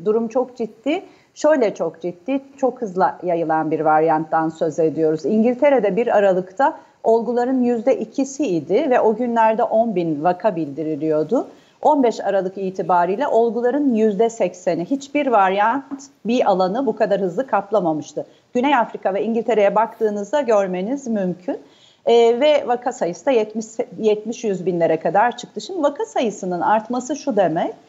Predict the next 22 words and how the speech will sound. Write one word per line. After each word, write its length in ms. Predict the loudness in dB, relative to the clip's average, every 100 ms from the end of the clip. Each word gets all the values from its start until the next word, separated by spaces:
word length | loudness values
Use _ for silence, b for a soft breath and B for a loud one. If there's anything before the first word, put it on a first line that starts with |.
| b b b
hastaneler 960 | -4 -4 2 2 4 2 4 2 0 -4 -8
taşar, 440 | -8 -4 -2 -2
hastanelerde 880 | 0 -2 0 0 0 2 2 2 0
bakım 300 | -2 -6 -4
yapamazsınız 840 | -4 -2 -2 -2 -4 -2 0 2 2
ve 180 | 2 0 B B
vaka 280 | -4 -2 -4
sayısı 380 | 0 0 2 2
arttıkça 480 | 2 0 -8 -6 -6
kırılgan 600 | 0 0 2 2 2 0
grupların 420 | -2 0 0 0
yakalanması 1040 | 0 0 0 2 2 0 -2 -4 -6 -8 -8 b b _
ve 280 | 2 4 2
aşı, 420 | -4 -2 -2 -2 -4 -2
e, 300 | 2 2 2
ile, 380 | 0 2 2 0 -6 0
e, 680 | 2 4 4 6 6 4 4
önlem 440 | 4 4 4 2 0
ile 300 | -2 0 -2 0
korunulabilecek 840 | 0 0 2 2 0 0 -2 0
bir 80 | -2
hastalıktan 480 | -2 -2 -4 -2